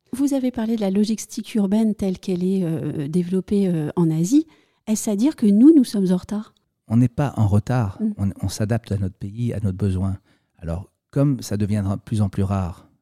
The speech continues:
Speaker 2: eh ben, on s'adapte et on prend exemple sur d'autres pays, chaque chose. En France, on vient prendre des exemples sur certains produits de luxe et autres. Dans d'autres pays, nous, on prend des exemples sur des, des pays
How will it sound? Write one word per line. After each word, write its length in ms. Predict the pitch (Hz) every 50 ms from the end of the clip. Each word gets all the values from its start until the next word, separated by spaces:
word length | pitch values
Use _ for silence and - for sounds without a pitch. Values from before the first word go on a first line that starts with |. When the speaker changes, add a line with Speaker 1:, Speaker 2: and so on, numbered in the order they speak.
| _ _
Speaker 2:
eh 40 | _ -
ben, 160 | 90 87 80 -
on 80 | - 90
s'adapte 480 | - - 90 85 107 120 127 - -
et 40 | 92
on 120 | 98 95 87
prend 200 | - - 101 98
exemple 440 | 95 90 87 98 117 120 127 -
sur 180 | - - 95 90
d'autres 380 | 90 87 92 110 107 - - 85
pays, 440 | - 90 90 98 110 120 123 127 -
chaque 260 | - - - 98 -
chose. 300 | - - 120 113 107 104 - _ _ _ _ _ _ _ _
En 120 | - 98
France, 360 | 95 - - 117 113 110 98
on 80 | - 90
vient 180 | 90 90 87 87
prendre 200 | - - 92 92
des 160 | 90 90 90
exemples 340 | 90 87 87 95 98 98 101
sur 120 | - -
certains 300 | - - 85 - - 85
produits 280 | 85 - - - 82 87
de 80 | 85 87
luxe 320 | 87 95 95 - - -
et 80 | - -
autres. 280 | 87 - 69 73 - - - _ - _ _ _ _
Dans 140 | 82 92 98
d'autres 220 | 95 113 113 110
pays, 220 | - - 104 - - -
nous, 160 | 104 104 107 107
on 60 | 101
prend 140 | - 98 98
des 160 | 92 90 95
exemples 380 | 98 95 98 104 107 104 98
sur 200 | - - - 87
des, 580 | 85 85 87 90 90 92 - - 87 - 92 -
des 140 | - - 87
pays 360 | - - 95 95 98 98 95